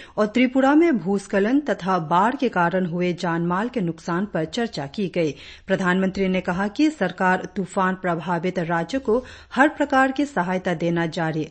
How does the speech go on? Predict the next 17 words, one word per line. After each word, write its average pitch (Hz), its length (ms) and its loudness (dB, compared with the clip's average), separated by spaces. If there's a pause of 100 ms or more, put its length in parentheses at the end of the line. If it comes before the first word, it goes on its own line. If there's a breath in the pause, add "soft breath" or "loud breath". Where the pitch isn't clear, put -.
रखेगी। 175 580 -4 (1400 soft breath)
भारत 277 380 6
की 392 120 12
लोकप्रिय 302 720 8
भुगतान 190 600 2
प्रणाली 185 520 4
यूपीआई 247 760 2
यानी 180 440 2 (300 loud breath)
यूनिफाइड 269 680 6 (260)
पेमेंट 202 520 4 (100)
इंटरफेस 196 540 2
ने 294 180 8
मई 208 320 6
में 285 320 6
बीस 262 380 0
अर-, 190 320 0 (120)
खरब 202 440 2